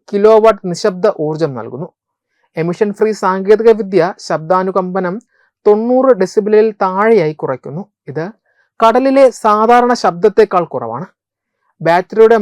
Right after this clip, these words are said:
മാത്രം സഹായത്തോടെ ആറ് മുതൽ എട്ട് നോട്ട് വേഗതയിൽ സഞ്ചരിക്കുവാൻ ഇത് അന്തർവാഹിനിയെ സഹായിക്കുന്നു. ആർട്ടിഫിഷ്യൽ ഇന്റലിജൻസ് പിന്തുണയുള്ള നോയിസ് ക്യാൻസലേഷൻ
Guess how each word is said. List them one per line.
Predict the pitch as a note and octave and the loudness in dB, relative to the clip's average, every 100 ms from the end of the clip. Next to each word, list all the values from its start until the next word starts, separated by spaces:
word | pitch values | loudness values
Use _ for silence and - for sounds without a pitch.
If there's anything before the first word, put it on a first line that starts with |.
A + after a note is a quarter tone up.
| F#3+ | 0
മാത്രം | F#3+ G3+ A#3+ | -2 -2 -4
സഹായത്തോടെ | A#3+ - A3+ A3+ A3+ G3+ E3+ G3+ _ _ _ _ G#3 | -4 -8 -4 -2 0 0 0 -4 _ _ _ _ -4
ആറ് | G#3+ B3 C#4 | 0 2 2
മുതൽ | C4 B3+ B3 _ G3+ | 2 0 0 _ -2
എട്ട് | F#3+ _ - F3 _ G3 | -2 _ 0 0 _ -6
നോട്ട് | F#3+ G#3 A3 - | 0 2 0 0
വേഗതയിൽ | G3+ G3 G#3 G#3+ G3+ | 0 2 4 4 2
സഞ്ചരിക്കുവാൻ | F#3 G3 G3+ F#3 D#3 A#2 D3+ | -2 -2 -2 -2 -4 -4 -6
ഇത് | D3 G3 | -4 -4
അന്തർവാഹിനിയെ | - D#3+ F3+ F#3 F3+ E3+ E3+ E3+ - | -6 -4 -2 0 0 0 -6 -10 -12
സഹായിക്കുന്നു. | C#3 - B2 B2 C3+ G3 - _ _ _ _ _ _ _ - _ | -14 -10 -10 -10 -14 -14 -18 _ _ _ _ _ _ _ -20 _
ആർട്ടിഫിഷ്യൽ | D#3+ F#3 - A#3+ A3 B3 A#3 F#3+ | 0 0 0 -6 -2 0 0 0
ഇന്റലിജൻസ് | F#3 G#3 G#3+ G#3+ - | 0 2 0 -2 -8
പിന്തുണയുള്ള | G3+ G#3+ A3 G#3+ F#3+ F3+ A3 - | -6 -4 -2 0 0 0 -4 -8
നോയിസ് | F3+ F3+ G3 - | -4 0 0 0
ക്യാൻസലേഷൻ | G3+ G3 - G3+ F#3+ | -4 -2 -2 -4 -4